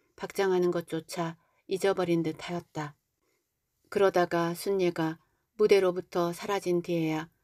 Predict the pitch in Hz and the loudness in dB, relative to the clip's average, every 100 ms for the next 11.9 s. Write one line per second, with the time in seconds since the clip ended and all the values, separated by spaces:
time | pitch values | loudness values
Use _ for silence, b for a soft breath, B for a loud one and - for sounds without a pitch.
0 | _ _ - 202 196 - - 180 175 180 | _ _ -2 2 2 0 -4 -4 -4 -8
1 | - 180 180 190 175 156 160 _ _ - | -4 -2 -2 -4 -4 -4 -4 _ _ -6
2 | 202 185 180 - 165 156 - 151 151 _ | -2 -2 -4 -4 -4 -4 -6 -8 -8 _
3 | _ _ _ _ - 202 185 180 180 196 | _ _ _ _ -2 2 4 2 0 -4
4 | 196 175 165 165 - _ _ _ - 202 | 0 2 2 0 -4 _ _ _ 2 4
5 | 196 190 185 180 180 190 - 190 180 175 | 4 2 2 0 -2 -6 -6 -4 -2 -2
6 | 170 170 - 180 170 165 160 156 156 - | -2 -2 -4 0 2 0 -2 -4 -6 -6
7 | - b b b - 180 180 175 175 165 | -20 b b b 0 2 4 2 0 -2
8 | 190 190 180 180 165 165 165 170 202 - | -4 -6 -4 -2 0 0 -2 -4 -8 -6
9 | 190 175 170 156 151 151 151 _ _ _ | -2 -2 -2 -10 -10 -10 -10 _ _ _
10 | _ _ - - 180 180 180 175 - 185 | _ _ -6 2 4 4 0 -6 -4 -2
11 | 175 170 165 - 160 160 - 165 | 0 -2 -6 -6 -8 -8 -4 -4